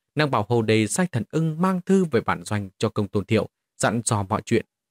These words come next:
Công Tôn Thiệu cho người mời Hàn Tu Anh, công chúa Vĩnh Hòa, Khúc Giang Cụ Hiệp xuống chiến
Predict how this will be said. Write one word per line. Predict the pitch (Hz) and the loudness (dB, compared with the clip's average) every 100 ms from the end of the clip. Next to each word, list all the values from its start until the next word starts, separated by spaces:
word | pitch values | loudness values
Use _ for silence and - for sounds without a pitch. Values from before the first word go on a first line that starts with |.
| _ _ _ - | _ _ _ -2
Công | 202 | 2
Tôn | 208 190 | 2 2
Thiệu | 135 113 | 2 2
cho | - 175 | 2 0
người | 123 104 95 _ - | 2 0 -2 _ -2
mời | 110 101 | 0 2
Hàn | 104 95 | 0 -2
Tu | - 135 | -2 -4
Anh, | - 120 - _ _ | -2 -6 -8 _ _
công | 123 110 | -2 0
chúa | 131 | 0
Vĩnh | 131 147 | 0 -4
Hòa, | 113 98 - _ _ | 0 -2 -2 _ _
Khúc | 143 127 | -6 -2
Giang | 110 | -4
Cụ | 98 117 - | -2 -2 0
Hiệp | 110 _ | -4 _
xuống | - 131 160 | -4 -4 -2
chiến | 156 | -2